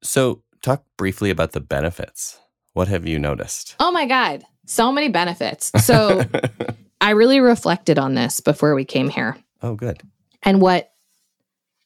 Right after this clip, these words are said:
Speaker 2: what is amazing to me is how many benefits have accumulated that I wasn't even thinking about
Speaker 1: Mm.
Speaker 2: until I really reflected.
Speaker 1: Bonus.
Speaker 2: So there, there are some, there are some sort of life rhythm things that I notice.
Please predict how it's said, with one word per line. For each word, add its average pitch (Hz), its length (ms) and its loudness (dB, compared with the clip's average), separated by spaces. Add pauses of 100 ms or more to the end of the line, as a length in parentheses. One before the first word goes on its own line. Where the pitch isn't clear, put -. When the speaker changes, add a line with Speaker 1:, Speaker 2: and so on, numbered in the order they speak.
(160)
Speaker 2:
what 208 140 6
is 208 140 4
amazing 208 760 4
to 160 140 -6
me 147 460 -6 (720)
is 151 160 2
how 190 300 -4
many 196 220 -2
benefits 151 840 -4
have 156 220 -4
accumulated 143 1040 -4
that 151 120 0
I 147 100 -2
wasn't 151 540 -4
even 123 320 -4
thinking - 380 -10
about - 380 -10
Speaker 1:
Mm. 127 300 -6 (240)
Speaker 2:
until 147 240 -6
I 117 80 -4
really 117 220 -8
reflected. - 420 -10 (440)
Speaker 1:
Bonus. 87 320 -6
Speaker 2:
So - 380 -4
there, 285 280 -2
there 269 240 0
are 285 60 -2
some, 226 500 0 (160)
there 214 140 2
are 220 40 0
some 233 180 0
sort 277 180 0
of 247 100 -6
life 156 340 -2
rhythm 214 360 0
things 220 320 0
that 226 100 0
I 226 100 0
notice. 233 640 0